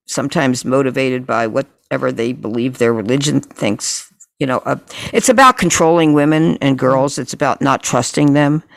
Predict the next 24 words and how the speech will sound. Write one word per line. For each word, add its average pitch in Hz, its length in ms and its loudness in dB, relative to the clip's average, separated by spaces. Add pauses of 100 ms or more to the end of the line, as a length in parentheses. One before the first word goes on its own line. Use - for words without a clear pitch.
(520)
And, 143 480 2 (100)
you 196 240 -2
know, 151 300 2 (600)
we're 185 180 2
not 196 240 2
going 202 180 2
to 202 60 0
be 185 140 0
controlled 180 520 -2 (140)
because 160 520 0
we're 175 180 2
gonna 190 160 4
do 170 200 2
what's 160 260 0
best. 202 320 0
We 180 120 2
think 170 300 -2
women 156 420 4
and 160 140 0
girls 135 280 0
should 135 220 -6
be 151 100 -2
trusted, - 540 -2 (720)
not, 180 440 4